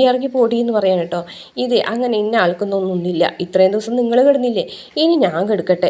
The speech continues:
എന്ന് പറയാൻ ട്ടോ. "ആ, ഇത് തന്നെയാണ് നിൻ്റെ കുഴപ്പം, വാക്സാമർത്ഥ്യം,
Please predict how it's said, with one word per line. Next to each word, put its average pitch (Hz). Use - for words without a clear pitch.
എന്ന് 196
പറയാൻ 175
ട്ടോ. 165
"ആ, 151
ഇത് 175
തന്നെയാണ് 285
നിൻ്റെ 269
കുഴപ്പം, 214
വാക്സാമർത്ഥ്യം, 208